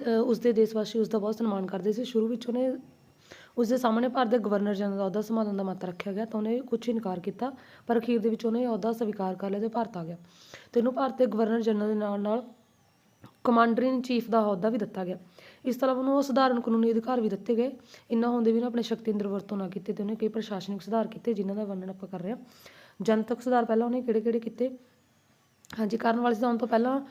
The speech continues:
ਕੰਪਨੀ ਦੇ ਕਰਮਚਾਰੀ ਨਿੱਜੀ ਵਪਾਰ ਨਾਲ ਜਿਹੜੇ ਕਿ ਖੂਬ ਮਾਲਾਮਾਲ ਹੋ ਰਹੇ ਸੀ, ਰਿਸ਼ਵਤ ਲੈਂਦੇ ਸੀ ਤੇ ਇਸ ਦਾ ਮੁੱਖ ਕਾਰਨ ਸੀ ਕਿ ਉਹਨਾਂ ਦੀ ਤਨਖਾਹ ਘੱਟ ਸੀ ਤੇ ਉਹ ਪੈਨਸ਼ਨਾਂ ਦੀ ਵਿਵਸਥਾ ਵੀ ਨਹੀਂ ਸੀ, ਜਿਸ ਕਰਕੇ ਉਹ ਰਿਸ਼ਵਤ ਲੈਂਦੇ ਸੀ।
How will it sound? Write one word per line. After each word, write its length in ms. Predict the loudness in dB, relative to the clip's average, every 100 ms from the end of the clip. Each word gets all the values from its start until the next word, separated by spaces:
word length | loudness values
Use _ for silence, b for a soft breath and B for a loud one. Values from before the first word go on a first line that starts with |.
| B B
ਕੰਪਨੀ 260 | 2 4
ਦੇ 80 | 2
ਕਰਮਚਾਰੀ 380 | 2 0 2 2
ਨਿੱਜੀ 280 | 2 0 0
ਵਪਾਰ 340 | 2 2 2 2 0 -2 -6 -16 _ _ _ _ _ _ -4
ਨਾਲ 260 | 2 2 2
ਜਿਹੜੇ 160 | 0
ਕਿ 100 | -2
ਖੂਬ 260 | 0 2 2
ਮਾਲਾਮਾਲ 380 | 4 2 0 -2
ਹੋ 140 | -2
ਰਹੇ 100 | -2
ਸੀ, 220 | -2 0
ਰਿਸ਼ਵਤ 340 | 2 2 0 -2
ਲੈਂਦੇ 260 | 0 0
ਸੀ 140 | 0 0
ਤੇ 120 | 0
ਇਸ 60 | 2
ਦਾ 100 | 0
ਮੁੱਖ 220 | -2 -2
ਕਾਰਨ 260 | -4 -2
ਸੀ 120 | -4 -4
ਕਿ 100 | -2
ਉਹਨਾਂ 140 | -2
ਦੀ 60 | -2
ਤਨਖਾਹ 340 | -4 -4 -4 -4
ਘੱਟ 100 | -6
ਸੀ 180 | -4 -4 B B B B
ਤੇ 60 | 2
ਉਹ 60 |
ਪੈਨਸ਼ਨਾਂ 440 | 4 4 4 2 2
ਦੀ 240 | 2 2
ਵਿਵਸਥਾ 360 | 2 2 2 2
ਵੀ 80 | 2
ਨਹੀਂ 100 | 0
ਸੀ, 120 | 0
ਜਿਸ 180 | -2 0
ਕਰਕੇ 260 | 0 0
ਉਹ 60 | 0
ਰਿਸ਼ਵਤ 300 | 0 -2 -2
ਲੈਂਦੇ 220 | -2 -4
ਸੀ। 180 | -6